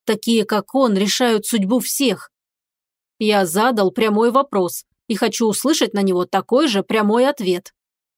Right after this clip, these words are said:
Я изучаю историю нашего вида. В такое время? Это время ничуть не хуже остальных часов.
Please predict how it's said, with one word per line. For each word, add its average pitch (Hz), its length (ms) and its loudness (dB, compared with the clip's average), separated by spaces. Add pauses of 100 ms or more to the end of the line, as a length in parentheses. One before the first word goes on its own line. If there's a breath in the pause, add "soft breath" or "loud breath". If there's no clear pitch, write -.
(260)
Я 240 240 2
изучаю 226 580 0
историю 247 420 0
нашего 247 400 0
вида. 202 320 -2 (840)
В - 140 -8
такое 208 460 2
время? 196 480 0 (800)
Это 233 260 0
время 240 320 2
ничуть 220 360 0
не 240 100 2
хуже 233 320 0
остальных 269 460 0
часов. - 480 -6